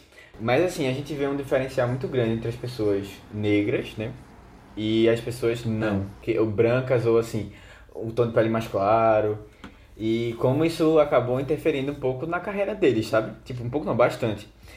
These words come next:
Speaker 1: E aí, assim, tinha, eu vi um caso de uma pessoa realmente que, é, tinha sido presa algumas vezes, parece,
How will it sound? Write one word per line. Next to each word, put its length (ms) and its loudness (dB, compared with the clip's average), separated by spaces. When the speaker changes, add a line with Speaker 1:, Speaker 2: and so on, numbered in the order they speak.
Speaker 1:
E 100 4
aí, 140 8
assim, 220 0
tinha, 260 -2
eu 200 0
vi 120 -4
um 100 -4
caso 280 0
de 100 -4
uma 140 0
pessoa 260 0
realmente 320 -2
que, 680 -4
é, 560 2
tinha 120 -2
sido 160 -4
presa 320 2
algumas 220 -2
vezes, 260 -2
parece, 680 -2